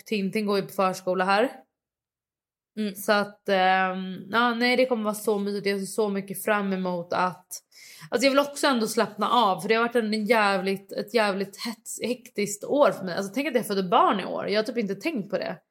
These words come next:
Speaker 1: Allt har gått så
Speaker 2: <laughs>
Speaker 1: snabbt. Ja, men alltså, så att jag vill verkligen så här, lugn och ro. Vi kan köra luncher och sånt.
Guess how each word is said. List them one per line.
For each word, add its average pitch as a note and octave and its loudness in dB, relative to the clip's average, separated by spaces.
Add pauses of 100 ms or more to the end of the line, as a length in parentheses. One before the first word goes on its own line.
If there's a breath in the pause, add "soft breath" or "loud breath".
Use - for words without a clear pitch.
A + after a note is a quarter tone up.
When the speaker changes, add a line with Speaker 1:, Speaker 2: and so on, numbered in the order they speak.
(580)
Speaker 1:
Allt B3+ 2
har B3+ 4
gått A#3+ 4
så D#4 6
Speaker 2:
<laughs> E4 4
Speaker 1:
snabbt. A#3+ 2
Ja, A#3 0
men A#3+ 2
alltså, A#3 0
så A3+ 0
att G#3 -2
jag C4 6
vill B3+ 6
verkligen G#3+ 2
så G3+ -2
här, F3+ 2 (600 soft breath)
lugn D4 2
och C#4 2
ro. B3 8
Vi B3 4
kan B3 -2
köra A#3+ 4
luncher A#3+ 6
och G#3+ 0
sånt. G3+ -4